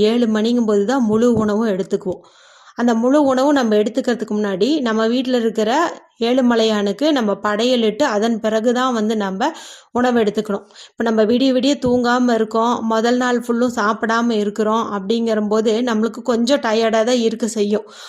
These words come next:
ஆனா, நீங்க எவ்வளவு முடியுமோ அவ்வளோ தண்ணி வந்து குடிச்சுக்கோங்க. துளசி கலந்த தண்ணீரை அன்றைய நாள் முழுவதும் நீங்க குடிக்கிறதுங்கிறது அற்புதமான பலன்கள் வந்து நமக்கு கொடுக்கும். ஆனா, அந்த அன்னைக்கு எக்காரணத்து கொண்டும் நம்ம வீட்ல இருக்கிற துளசியை நம்ம பறிக்கக்கூடாது,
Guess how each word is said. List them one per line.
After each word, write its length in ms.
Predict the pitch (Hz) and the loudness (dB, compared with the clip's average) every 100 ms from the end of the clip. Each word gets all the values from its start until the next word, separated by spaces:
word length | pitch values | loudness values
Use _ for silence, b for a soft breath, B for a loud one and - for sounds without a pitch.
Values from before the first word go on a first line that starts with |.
| B | B
ஆனா, 200 | 240 285 | 0 2
நீங்க 240 | 262 233 220 | 2 2 2
எவ்வளவு 400 | 208 214 277 262 | 2 2 2 2
முடியுமோ 320 | 262 254 277 | 0 0 2
அவ்வளோ 220 | 247 220 | 2 2
தண்ணி 340 | 214 202 233 254 | 0 -2 0 0
வந்து 240 | 233 233 | 0 0
குடிச்சுக்கோங்க. 600 | 220 208 - 208 190 190 240 320 B B B | -2 -4 -4 -4 -4 -2 -2 -4 B B B
துளசி 420 | 269 285 311 330 | 2 2 2 0
கலந்த 440 | 311 262 254 254 285 | 0 0 0 0 0
தண்ணீரை 600 | 254 220 240 247 226 269 320 | 0 0 2 2 2 2 0
அன்றைய 480 | 247 214 208 208 | 0 0 0 0
நாள் 260 | 208 214 254 | 0 0 0
முழுவதும் 420 | 240 233 240 254 | 0 0 0 0
நீங்க 220 | 247 214 | 0 -2
குடிக்கிறதுங்கிறது 800 | 196 220 226 226 208 214 214 233 | -2 -4 -4 -4 -2 -2 -2 -2
அற்புதமான 760 | 233 190 - 240 226 226 240 240 | -2 -2 -2 -2 0 0 0 -2
பலன்கள் 500 | 190 190 214 208 202 | -2 -2 -2 -2 -2
வந்து 200 | 190 214 | -2 -2
நமக்கு 360 | 202 180 175 247 240 | -4 -4 -4 -6 -4
கொடுக்கும். 400 | 185 196 - - B B B B | -4 -4 -6 -10 B B B B
ஆனா, 260 | 214 247 302 | -2 0 2
அந்த 180 | 254 220 | 0 0
அன்னைக்கு 320 | 233 277 262 | -2 0 0
எக்காரணத்து 560 | 214 214 254 247 233 226 | 0 0 -2 0 0 0
கொண்டும் 360 | 214 214 302 302 | -2 0 2 2
நம்ம 220 | 208 202 | 0 2
வீட்ல 320 | 214 262 254 | 0 0 0
இருக்கிற 280 | 214 208 196 202 | -2 -2 -2 0
துளசியை 440 | 208 220 233 240 | 0 0 -2 -2
நம்ம 240 | 226 190 185 | 0 -2 -2
பறிக்கக்கூடாது, 640 | 196 214 226 220 190 175 | -4 -2 -4 -2 -2 -4